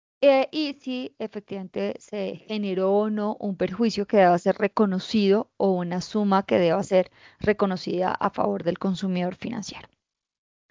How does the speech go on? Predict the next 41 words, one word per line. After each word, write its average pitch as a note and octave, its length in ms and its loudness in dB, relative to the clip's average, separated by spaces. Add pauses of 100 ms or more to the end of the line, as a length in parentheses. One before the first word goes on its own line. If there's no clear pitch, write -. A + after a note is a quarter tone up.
(320)
En A3+ 120 -2
primera B3+ 280 6
medida, C4+ 580 4
hay G#3 180 -2
que G3 260 -4
dejar G#3 300 0
claro A3 280 0
que C#4+ 100 -6
estamos F#3 380 -8
ante G#3+ 240 -4
una F3+ 220 -8 (100)
cuenta A#3 440 4
de A#3 100 4
ahorro. G3 340 6
Esto G#3+ 200 -2
es E3+ 80 -6
una F#3+ 180 2
operación F#3+ 580 -2
pasiva G#3+ 540 -4 (300)
que B3 80 -2
se A#3+ 80 0
encuentra A#3+ 420 2
regulada B3 440 4
en G3+ 80 -2
el A3 60 2
artículo G#3+ 400 -2
mil G#3 180 -2
trescientos G3 500 -6
noventa G3+ 340 -4
y F3 60 -6
seis A3 280 -4
a G#3 60 -6
mil F3+ 160 -8
trescientos F#3 500 -8
noventa F#3+ 400 -6
y F#3+ 80 4
ocho A3+ 220 2
del A#3+ 180 0
Código G3 400 6
de A3 140 6
Comercio, C#4+ 560 2